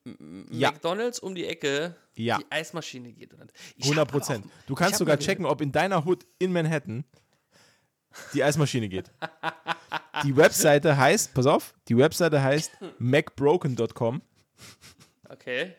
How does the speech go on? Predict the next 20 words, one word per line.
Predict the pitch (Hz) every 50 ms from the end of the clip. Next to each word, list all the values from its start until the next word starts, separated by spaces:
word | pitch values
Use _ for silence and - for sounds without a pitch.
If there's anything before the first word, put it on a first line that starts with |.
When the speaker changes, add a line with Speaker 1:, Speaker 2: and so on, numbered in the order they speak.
| _ -
Speaker 1:
geil. | 160 143 131 143 180 262 277 -
Speaker 2:
Schon, | - - 139
Speaker 1:
Ja, | 135 135 160 - -
Speaker 2:
schon, | - 170 170
Speaker 1:
passt, | 196 - - _ -
ja. | 123
Speaker 2:
jetzt | 156 190 214 - -
schon | 190 180 165 - _ _ _
übelst | - 202 202 180 156 139 - - -
geil. | 120 104 110 135 - - _ _ _ -
Speaker 1:
Jetzt | - 143 165 196 - -
schon | - 180 165
mega. | 170 175 156 135 123 117 127 - - _ _ _
Speaker 2:
Und | 175 185 190 - _ _ _ _
besteht | 135 - 151 - - 175 175 175 _
eigentlich | 202 160 220 202 170 147 131 - -
nur | 127 127 139 151 160 - -
aus | 117 135 143 143 - - _
einer, | - 131 135 135 135 135 135 127 -
ähm, | - 113 117 117 120 120 120 117 113